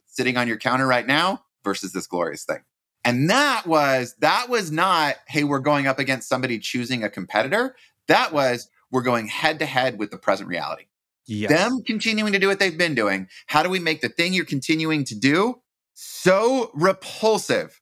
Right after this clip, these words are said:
Speaker 1: that you can't but choose now to do something else?
Speaker 2: Yes. So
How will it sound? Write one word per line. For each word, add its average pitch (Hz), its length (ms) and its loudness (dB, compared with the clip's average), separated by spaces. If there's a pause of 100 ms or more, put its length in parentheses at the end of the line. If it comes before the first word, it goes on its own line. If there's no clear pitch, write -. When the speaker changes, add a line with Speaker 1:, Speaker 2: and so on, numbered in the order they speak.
(160)
Speaker 1:
that - 180 -2
you 127 60 -4
can't 139 260 -2
but 117 180 2
choose 98 360 -4
now 87 320 -2
to 92 80 -8
do 90 120 -4
something 85 320 -6
else? - 320 -12 (180)
Speaker 2:
Yes. 98 440 -2 (540)
So 113 440 2